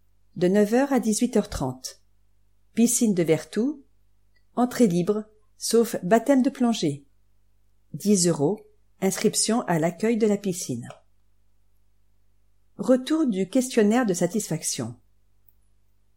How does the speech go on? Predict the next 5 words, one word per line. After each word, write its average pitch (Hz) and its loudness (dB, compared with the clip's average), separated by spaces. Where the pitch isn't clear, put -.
Près 277 4
d'une 185 4
centaine 262 2
de 185 0
participants 196 -4